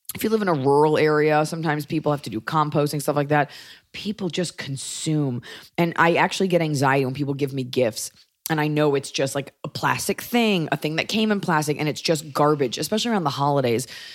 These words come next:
Like, the amount of, like, "Oh, look, it's a polyurethane snowball that says Noel. They're on sale." Like, just garbage. Think about everything you hold is just plastic and chemicals. And you use it once, and then you throw it in the garage, you throw it away.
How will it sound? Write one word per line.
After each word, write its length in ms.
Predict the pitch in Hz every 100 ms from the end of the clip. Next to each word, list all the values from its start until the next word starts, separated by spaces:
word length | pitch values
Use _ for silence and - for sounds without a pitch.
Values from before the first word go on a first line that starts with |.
| - -
Like, 180 | 196 170
the 120 | 202
amount 540 | 185 185 190 202 -
of, 80 | 196
like, 160 | 208 -
"Oh, 240 | 320 294
look, 240 | 311 302 -
it's 160 | 233
a 180 | 247 220 - _
polyurethane 880 | 208 233 240 262 220 233 240 240 240
snowball 720 | 240 - 311 302 311 240 196 180
that 160 | 196
says 320 | - 247 240
Noel. 760 | 247 262 269 285 294 269 190 147
They're 220 | 226 285
on 220 | 233 233
sale." 480 | 240 - 285 285 -
Like, 280 | 208 202 - _ _ _ _ _ -
just 540 | - 285 269 254 - - 143 _
garbage. 560 | - 190 180 160 123 -
Think 180 | 233 254
about 140 | 226
everything 320 | 185 208 240
you 140 | 240 214
hold 260 | 190 180 -
is 140 | 156
just 180 | 156 -
plastic 500 | - 170 165 175 160
and 120 | 156
chemicals. 600 | 156 143 139 131 110 - - _ _ _ _ _ -
And 200 | 170 165
you 60 |
use 180 | 165 165
it 100 | 165
once, 260 | 160 147 147
and 80 | 151
then 80 | 147
you 80 |
throw 160 | 147 147
it 40 |
in 60 | 120
the 60 | 139
garage, 300 | 135 120 131
you 60 |
throw 140 | 123 110
it 80 |
away. 220 | 98 95